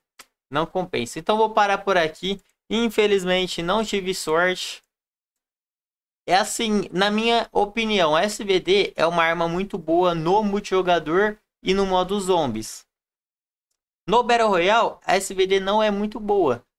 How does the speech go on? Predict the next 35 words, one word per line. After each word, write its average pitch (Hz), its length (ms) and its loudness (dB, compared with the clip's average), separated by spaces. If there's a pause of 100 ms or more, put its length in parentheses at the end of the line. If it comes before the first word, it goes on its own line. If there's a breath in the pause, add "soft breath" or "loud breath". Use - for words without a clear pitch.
(120)
Mas 208 240 0
assim, 208 340 -2
se 185 120 -8
você 190 240 -2
utilizar 202 840 -2
uma 175 240 -2
sniper, 151 600 -2
né, 131 120 -2
no 135 120 -4
multijogador, 143 760 -2 (400)
as 139 180 0
snipers 156 580 -2
que - 80 -18
estão 165 240 -4
no 156 100 -4
meta 147 320 0
hoje 139 320 -2
é - 20 2
a 139 80 2
Locus 165 420 -2
e 175 40 0
a 175 60 0
Delikia, 175 560 -4
né, 120 120 -4
sem 135 220 -4
dúvida 135 300 -2
nenhuma. 143 360 -2
Mas 165 240 -2
a 190 60 0
C 190 160 -4
V 185 140 0
D 175 120 -2
é 175 60 0
muito 175 300 -6
boa. 180 440 -4